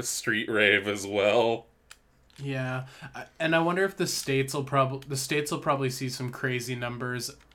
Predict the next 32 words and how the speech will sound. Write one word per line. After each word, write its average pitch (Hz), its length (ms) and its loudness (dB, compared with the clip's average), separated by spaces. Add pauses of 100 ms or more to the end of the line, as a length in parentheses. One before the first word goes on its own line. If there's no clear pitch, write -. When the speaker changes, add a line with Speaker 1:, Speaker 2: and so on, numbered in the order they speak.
(100)
Speaker 2:
Well, 135 140 4
I 135 100 8
mean, 131 200 4
they're, 131 120 4 (300)
they're 131 100 0
seeing 120 260 -4
crazy 123 300 -2
numbers 120 320 -4
every 117 180 -6
day, 120 220 -6
but 123 160 -6
it'll 127 140 -2
probably 135 260 0
get 127 220 -2
much 127 260 -4
worse 123 260 -6
around, 120 400 -2 (400)
'cause 135 140 0
they're 139 160 6
gonna 135 240 4
have 131 220 2
their 127 160 -2
Thanksgiving 123 640 -6
soon, 117 380 -8
right? 143 260 -6 (640)
Speaker 1:
Yeah, 92 1400 -4
this 104 220 -2
month, 180 240 2
I 113 60 2
Speaker 2:
I 143 80 0
Speaker 1:
think. 131 40 -2 (220)
Speaker 2:
think, - 40 -12